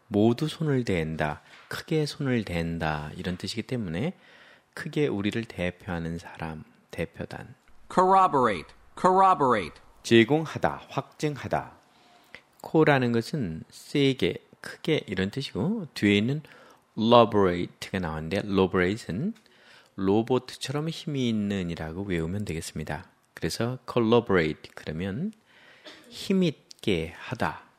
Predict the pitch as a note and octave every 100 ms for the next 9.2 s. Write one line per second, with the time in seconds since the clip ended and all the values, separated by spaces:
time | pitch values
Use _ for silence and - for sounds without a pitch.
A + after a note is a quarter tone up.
0 | _ _ - E2 B2 C#3 - - D#3+ -
1 | - - G#2+ E2+ E2 A#2 B2+ - - D#3+
2 | C#3+ B2+ F2+ E2+ - - - - _ -
3 | B2+ - - F#2+ E2+ G#2 - - A2 A2
4 | F#2+ F2+ - D#2+ - _ _ _ _ _
5 | _ _ - A2+ _ - A2+ G2 G2+ -
6 | - _ _ _ _ _ _ _ _ _
7 | _ _ _ - _ C#3+ F3+ G#3 D#3+ G2+
8 | F2 C2+ - _ _ - D3 G3+ G3 C#3
9 | G2+ D2+